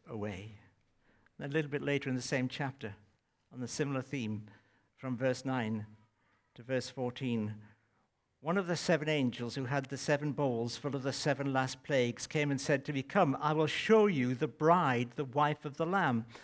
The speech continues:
And he carried me away in the Spirit to a mountain great and high, and showed me the holy city, Jerusalem, coming down out of heaven from God. It shone with the glory of God, and its brilliance was like that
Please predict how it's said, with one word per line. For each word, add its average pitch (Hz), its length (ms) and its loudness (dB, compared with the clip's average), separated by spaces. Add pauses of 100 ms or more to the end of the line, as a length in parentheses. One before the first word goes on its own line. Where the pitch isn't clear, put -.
(240)
And 170 120 0
he 190 100 6
carried 208 420 4
me 220 140 4
away 160 320 4
in 175 200 0
the 190 80 2
Spirit 156 460 2
to 156 160 2
a 151 40 4
mountain 156 540 2
great 180 320 2
and 180 100 -4
high, 123 440 0 (380)
and 156 140 -2
showed 185 340 4
me 175 140 2
the 156 120 2
holy 180 420 4
city, 120 480 -2 (360)
Jerusalem, 143 760 0 (380)
coming 185 340 0
down 156 400 6
out 143 240 -2
of 123 100 -2
heaven 131 320 0
from 123 180 -8
God. 117 400 -4 (920)
It 151 160 -8
shone 196 560 4
with 151 160 -6
the 160 80 -2
glory 165 380 4
of 131 120 0
God, 127 440 0 (280)
and 143 140 -4
its 131 100 -6
brilliance 156 540 0
was 147 180 -2
like 135 200 4
that 143 320 -4